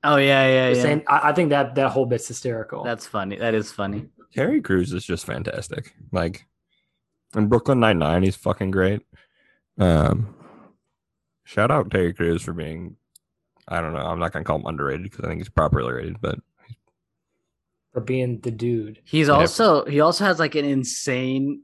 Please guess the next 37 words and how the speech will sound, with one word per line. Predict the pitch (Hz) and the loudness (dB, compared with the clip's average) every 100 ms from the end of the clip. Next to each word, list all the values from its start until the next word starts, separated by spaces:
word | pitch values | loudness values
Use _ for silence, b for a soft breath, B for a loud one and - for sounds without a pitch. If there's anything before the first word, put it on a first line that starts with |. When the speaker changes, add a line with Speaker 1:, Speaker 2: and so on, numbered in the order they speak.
| _ 139 | _ -6
Speaker 1:
daily | 127 123 123 123 | -2 0 0 0
routine. | 113 107 113 110 131 160 _ _ _ _ _ _ _ _ _ - | -2 -4 -6 -4 -6 -8 _ _ _ _ _ _ _ _ _ 0
There | 147 | 4
was | 156 156 | 4 4
a | 143 | 2
YouTube | 135 131 131 151 | -2 -4 -2 -2
video | 139 151 156 | -2 0 2
about | 143 135 127 | 4 2 2
him, | 135 131 131 131 | -2 -4 -4 -8
like, | 123 110 110 _ _ - | -8 -8 -10 _ _ -10
and | 127 | -6
what | 117 113 | -2 -4
he | 127 | -4
does | 113 117 120 | -2 -2 -2
day | 123 | -2
to | 117 113 | -2 -4
day, | 113 123 156 - _ _ _ _ | -2 -2 -4 -10 _ _ _ _
and | - | -6
he's | 127 131 135 | -2 -2 0
like | 135 123 | 0 0
a, | 127 113 107 - _ _ _ _ _ _ _ - | 0 -2 -4 -10 _ _ _ _ _ _ _ -12
he's | - 143 | -6 0
like | 147 143 | 0 0
a | 135 | -2
up | 135 | -2
at | 135 | -4
four | 123 135 123 | -2 0 0
thirty, | 131 131 135 | 0 -2 -2
do | 120 127 | -4 -4
his, | 117 | -6
like, | 135 135 117 | -10 -10 -8
fucking | - 127 131 | -2 -2 -2
seventeen | 117 127 120 123 117 | -4 -4 -4 -4 -4
workouts | 113 120 139 139 | -2 0 0 0
in | 147 | -2
a | 143 | 0
row. | 147 156 170 | 0 -2 -6